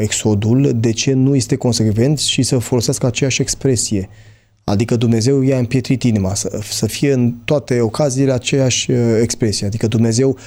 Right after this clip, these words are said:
face acțiunea. Sau invers, să spună că Faraon și-a împietrit inima. Dar dacă găsim ambele variante, înseamnă că acolo ceva se întâmplă, ceva ce, mă rog,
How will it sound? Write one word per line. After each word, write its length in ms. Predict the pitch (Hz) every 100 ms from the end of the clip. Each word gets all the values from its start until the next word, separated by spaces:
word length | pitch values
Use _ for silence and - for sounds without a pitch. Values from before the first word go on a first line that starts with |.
| -
face 340 | - 113 107 107
acțiunea. 460 | 101 - 104 92 - - -
Sau 340 | - - 123 143
invers, 420 | 175 107 95 -
să 100 | 107
spună 240 | 104 131
că 120 | 131 120
Faraon 240 | 123 127
și-a 160 | 120 127
împietrit 360 | 123 117 123
inima. 360 | 123 113 101 95 - _ _ _ _ _ -
Dar 160 | 120 110
dacă 180 | 107
găsim 420 | 107 98 147 143 131
ambele 340 | 113 113 131 131
variante, 680 | 117 107 107 101 110 135 156 - - - _
înseamnă 280 | 117 120 135
că 80 | 123
acolo 180 | 139
ceva 260 | 135 127 135
se 140 | -
întâmplă, 340 | 123 110 123 104
ceva 320 | - 107 120
ce, 420 | - 139 139 131 - - - -
mă 200 | - 135
rog, 220 | 135 123